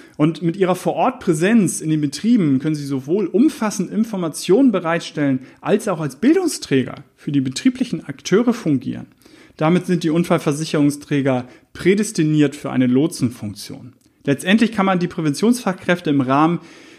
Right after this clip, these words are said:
ihres Beratungsauftrages als Ansprechpartner für alle Fragen zu Sicherheit und Gesundheit verstehen. Kommen wir zu einem dritten Bereich. Der be-, dritte Bereich ist die gesetzliche Rentenversicherung. Auch hier gibt es eine gesetzliche Grundlage,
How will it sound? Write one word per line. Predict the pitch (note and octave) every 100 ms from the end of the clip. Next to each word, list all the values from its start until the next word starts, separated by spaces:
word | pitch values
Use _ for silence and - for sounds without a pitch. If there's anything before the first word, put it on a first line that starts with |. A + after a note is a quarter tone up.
| -
ihres | D3+ D3
Beratungsauftrages | - A#2 B2+ E3 E3 - - D3 C#3+ - C#3 C3 C3 C3+ C3 -
als | B2 -
Ansprechpartner | D#3 F3+ - D3+ - - A#2+ B2
für | A#2 -
alle | C#3 G3+
Fragen | A3+ D3 C3+ A#2+
zu | - A#2+
Sicherheit | B2+ C3+ - F#3+ F3+ F#3 G3 - _ _ _
und | - B2
Gesundheit | D#3 G#3+ A#3 A2 G#2+
verstehen. | A#2+ - - _ _ _ _ _ _ - - _ _ _
Kommen | - D3+
wir |
zu | E3+
einem | D3
dritten | C#3 D#3 - D4
Bereich. | B3 A#3 B3+ D#4+ -
Der | E3+
be-, | D#3
dritte | - F3+ C4+
Bereich | G#3 F3+ F3 F3+
ist | - - E3
die | F3 F3 _
gesetzliche | D3+ C#3 D3 - D3+ D3+ C3
Rentenversicherung. | B2 C3+ B2+ A2+ G#2 G#2 - - - - _ - -
Auch | C#3+ C#3
hier | A#3+ C4
gibt | A#3
es | F3+
eine | C#3+ B2
gesetzliche | A2+ A2 G#2+ A2+ A2+ A#2+
Grundlage, | D3+ A#3+ B3 E3+ F3 F3+ F3 F3